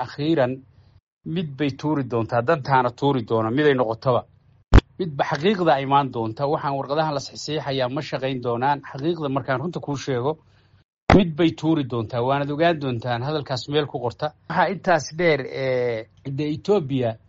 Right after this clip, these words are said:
hadda waad ogtihiin oo dowladda Soomaaliya waxay tiri kow iyo soddonka December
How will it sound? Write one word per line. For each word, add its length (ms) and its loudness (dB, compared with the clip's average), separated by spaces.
hadda 360 0
waad 240 2
ogtihiin 420 -4
oo 100 -6
dowladda 360 -4
Soomaaliya 480 0
waxay 180 -4
tiri 200 -8
kow 140 -4
iyo 80 -2
soddonka 480 -6
December 600 -2